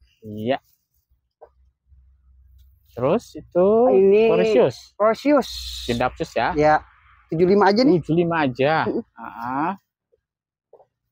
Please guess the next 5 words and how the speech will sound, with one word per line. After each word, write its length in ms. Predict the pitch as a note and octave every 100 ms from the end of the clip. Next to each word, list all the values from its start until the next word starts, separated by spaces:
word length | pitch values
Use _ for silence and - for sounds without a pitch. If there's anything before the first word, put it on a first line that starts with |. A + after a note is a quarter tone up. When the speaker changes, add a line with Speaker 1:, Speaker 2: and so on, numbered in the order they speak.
| _ _ _ _ _
Speaker 2:
Yang 140 | D#3 F#3+
Speaker 1:
Ada 100 | F3+
Speaker 2:
ini 180 | G3 G#3+ A3
Speaker 1:
lagi 340 | - - - - - -
Sudiroy. 500 | - B2+ D3+ C#3 B2+